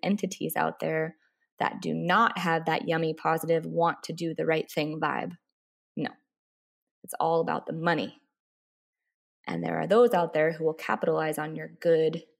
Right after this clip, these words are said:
yearning to learn nature just to make a buck. Don't know why we were surprised by this, because that's just life. Money can be wonderful, but it can also turn humans into snakes.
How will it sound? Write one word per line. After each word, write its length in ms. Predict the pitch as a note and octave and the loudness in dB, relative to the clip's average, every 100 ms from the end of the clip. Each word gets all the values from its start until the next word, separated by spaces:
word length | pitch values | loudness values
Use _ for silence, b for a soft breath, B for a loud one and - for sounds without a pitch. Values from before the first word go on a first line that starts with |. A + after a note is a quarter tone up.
| - | -12
yearning 520 | D3 D3+ D3+ D#3+ F3+ | -6 -4 -2 -4 -4
to 140 | - A#3 | -4 -4
learn 580 | F#3+ D#3 D#3 D#3+ D#3+ | -2 -2 -4 -4 -6
nature 680 | E3+ F3+ F3 - D#3 D3+ - _ _ | -2 -2 -2 -6 -6 -8 -12 _ _
just 300 | D#3 D3+ - | 0 0 -6
to 100 | - | -6
make 260 | D3+ C#3 - | -6 -6 -8
a 60 | - - | -12 -6
buck. 300 | - - - - _ _ _ _ _ _ _ _ _ _ _ | -6 -6 -12 -20 _ _ _ _ _ _ _ _ _ _ _
Don't 200 | F3 E3+ | 2 4
know 140 | F3 F3 | 6 6
why 220 | E3 E3 | 6 6
we 100 | E3+ | 6
were 80 | F3 | 6
surprised 480 | F3 F3+ F3+ G3 | 4 4 4 4
by 160 | G3+ G#3+ | 4 4
this, 260 | A#3+ C4 - | 6 4 2
because 260 | D#3+ D#3+ | -4 -4
that's 240 | - C#3+ - | -4 -4 0
just 240 | F#3 - | 0 0
life. 300 | - F#3 - _ _ b b b E3+ | -2 -4 -12 _ _ b b b 0
Money 240 | F#3 G3+ | 2 4
can 160 | G#3 G3+ | 4 4
be 100 | F#3+ | 4
wonderful, 600 | F3+ F3+ G3+ A#3+ C4 B3 | 4 4 2 4 4 6
but 100 | D#3+ | 4
it 80 | |
can 120 | - F#3 | 2 0
also 240 | F#3 F3+ | 2 -2
turn 280 | F3+ F#3 F3+ | -2 -2 -4
humans 400 | E3+ E3+ E3 E3 | -2 -2 -2 -6
into 220 | E3 E3 | -12 -12
snakes. 480 | - B2 - - | -8 -8 -8 -16